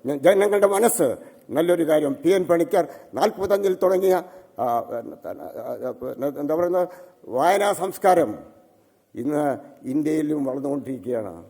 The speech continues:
ഇന്ത്യയിൽ അതിന്, അതിന് പിന്നെ, പിന്നെ കേരളമാണ് അതിന് കാരണം. കേരളത്തിലാണ് അഭിമാനം,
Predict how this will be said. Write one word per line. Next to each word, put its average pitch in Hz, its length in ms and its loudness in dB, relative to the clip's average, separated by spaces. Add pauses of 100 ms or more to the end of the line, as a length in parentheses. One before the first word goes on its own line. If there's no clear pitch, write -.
(320)
ഇന്ത്യയിൽ 185 320 4
അതിന്, 196 200 6 (300)
അതിന് 196 220 6 (380)
പിന്നെ, 131 200 -2
പിന്നെ 127 300 -6 (100)
കേരളമാണ് 196 440 4
അതിന് 160 160 0
കാരണം. 123 380 -2 (120)
കേരളത്തിലാണ് 208 540 4
അഭിമാനം, 147 480 0